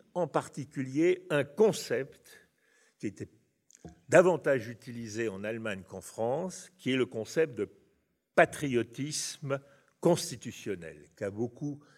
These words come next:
théorisé le philosophe allemand Jürgen Habermas.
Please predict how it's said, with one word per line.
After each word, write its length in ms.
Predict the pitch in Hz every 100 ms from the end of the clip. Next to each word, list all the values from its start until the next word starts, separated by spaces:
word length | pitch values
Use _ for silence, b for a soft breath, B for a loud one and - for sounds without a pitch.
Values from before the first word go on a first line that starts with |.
| b b -
théorisé 840 | 165 143 117 120 95 131 156 151
le 140 | 120 98
philosophe 520 | - 110 104 107 -
allemand 540 | 95 101 120 139 127 _
Jürgen 420 | 113 101 117 110 107
Habermas. 720 | 113 98 82 76 73 - -